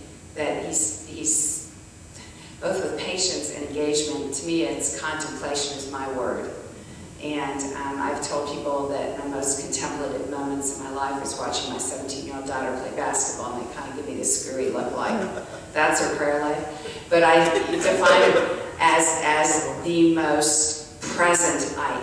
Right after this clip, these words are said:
am to anything in my life. And I'm just wondering if you have any experience, wisdom, challenges, questions, whatever, out of your own experience of however you embrace, um, what we're calling, we're kind of using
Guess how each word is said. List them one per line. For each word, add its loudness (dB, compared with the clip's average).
am -2
to -8
anything -6
in -6
my -6
life. -10
And -4
I'm 4
just 2
wondering 2
if -2
you -2
have 2
any 0
experience, 0
wisdom, 0
challenges, -2
questions, -4
whatever, 0
out 2
of 0
your -2
own 2
experience -2
of -4
however 2
you 0
embrace, 0
um, -6
what 0
we're -2
calling, -4
we're -6
kind -4
of -4
using -4